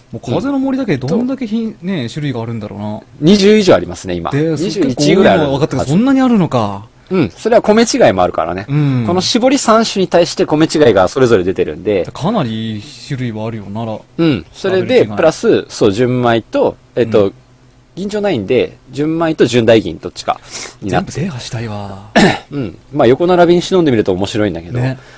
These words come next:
Speaker 2: まあ、その中でもこのイカキ取りっていうのがやっぱり、風の森の、
Speaker 1: うん。
Speaker 2: 僕の中では真骨頂だと思っていて、
Speaker 1: うん。
Speaker 2: まあ、これがね、この蔵独自の、完全独自技法なんですね。
Speaker 1: うん。
Speaker 2: うん。っていうのが、まあ、説明すると長いから、これ後で時間あったらやるわ。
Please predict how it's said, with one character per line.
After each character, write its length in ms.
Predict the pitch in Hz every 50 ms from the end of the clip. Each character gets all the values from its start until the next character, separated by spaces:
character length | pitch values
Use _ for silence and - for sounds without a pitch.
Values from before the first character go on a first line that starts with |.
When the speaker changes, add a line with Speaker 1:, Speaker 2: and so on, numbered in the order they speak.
| - - - - -
Speaker 2:
ま 60 | 175
あ、 40 | 165
そ 100 | - 214
の 40 |
中 180 | 233 233 226 214
で 80 | 151 131
も 80 | 117
こ 80 | 139 135
の 100 | 131 120
イ 100 | 120 117
カ 120 | - -
キ 120 | - - -
取 160 | 214 208 214
り 40 | -
っ 20 | _ _ _ _ -
て 80 | -
い 160 | 196 185 190 190
う 40 |
の 100 | 175 170
が 80 | 131 113
や 100 | 101 98
っ 40 | - -
ぱ 100 | - 117
り、 220 | 101 90 82 - _ - -
風 180 | - 139 131
の 120 | 135 135 123
森 160 | 123 123 117
の、 260 | 113 117 110 113 - _ -
Speaker 1:
う 20 | 135
ん。 40 |
Speaker 2:
僕 100 | 127 131
の 60 | 143 151
中 200 | 156 151 131 104
で 80 | 87
は 40 | -
真 260 | - - 123 117 107
骨 140 | - 120 110
頂 180 | - - 92 80
だ 80 | 76
と 100 | - 85
思 140 | 76 80 80
っ 20 |
て 200 | - - - -
い 60 | - -
て、 280 | _ - 101 87 65
Speaker 1:
う 20 | 117
ん。 120 | 101 - - - _ _ - - - -
Speaker 2:
ま 60 | - 160
あ、 20 |
こ 100 | - 196
れ 80 | 202 202
が 140 | 190 196 190
ね、 120 | 185 156
こ 100 | - 165
の 100 | 160 160
蔵 180 | - 175 170 135
独 260 | 107 127 180 185 190
自 140 | 135 107 98
の、 220 | 85 78 - - _ _ -
完 280 | - 127 135 147 139
全 200 | 123 147 143 131
独 140 | 127 139 113
自 160 | 131 117 117
技 100 | 117 117
法 300 | 104 104 80 82 80 78 78
な 100 | 73 -
ん 20 |
で 60 | -
す 100 | - - 95
ね。 160 | 107 135 - _ _ _ - 131
Speaker 1:
う 40 |
ん。 220 | 127 120 98 - - - - - - - - - - - -
Speaker 2:
う 60 | 151
ん。 80 | 135 90
っ 20 | - _ _ - - - - _ _ -
て 80 | - 208
い 40 |
う 40 | 202
の 100 | 170 135
が、 440 | 113 110 107 104 90 78 - - - - - - - -
ま 100 | 135 117
あ、 20 | -
説 220 | - 120 - 160
明 80 | 160 160
す 80 | 190
る 60 | 175
と 80 | 160 120
長 180 | 95 95 113 110
い 60 | -
か 80 | 85
ら、 80 | 82 82
こ 80 | 107 101
れ 80 | 107
後 180 | 120 113 113 90
で 80 | 82
時 140 | 80 - -
間 100 | - 90
あ 60 | 90
っ 20 | -
た 100 | - -
ら 60 | -
や 80 | - -
る 80 | - -
わ。 220 | - - - -